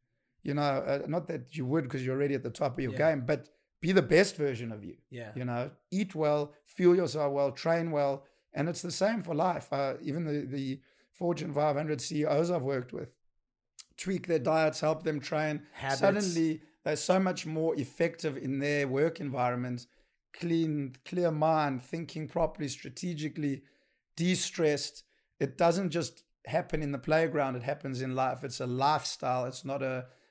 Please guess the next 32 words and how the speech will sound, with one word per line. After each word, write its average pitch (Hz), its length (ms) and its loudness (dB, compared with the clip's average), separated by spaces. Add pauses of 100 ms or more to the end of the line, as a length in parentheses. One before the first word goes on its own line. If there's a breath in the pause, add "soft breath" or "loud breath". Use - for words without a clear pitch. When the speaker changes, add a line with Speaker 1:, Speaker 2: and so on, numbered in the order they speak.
(100)
Speaker 1:
a, 131 120 -10 (140)
a, 123 100 -4 (120)
it's 127 160 -6
not 165 120 2
a 131 60 0
fitness - 600 -4 (120)
regime, 135 420 -4
it's 120 160 -6
a 127 40 -4
lifestyle. 120 640 -4 (280)
Speaker 2:
Mm. 95 200 -14
Speaker 1:
That's 127 220 -6
the 120 100 -10
key. 120 320 -12 (260)
Speaker 2:
Right. 98 280 -14 (220)
Developing 127 460 -6
habits, 127 420 -2
sticking 131 340 -8
to 127 160 -8
them. 120 280 -4
Speaker 1:
Exactly. 185 500 -2
And 135 100 0
it, 139 40 0
Speaker 2:
Discipline. 139 340 -4
Speaker 1:
it - 80 -20
does 175 260 4
translate, 139 520 -2
'cause 135 100 -10
when 139 140 -4
you 127 60 -6
feel 180 280 2
good, 143 400 -6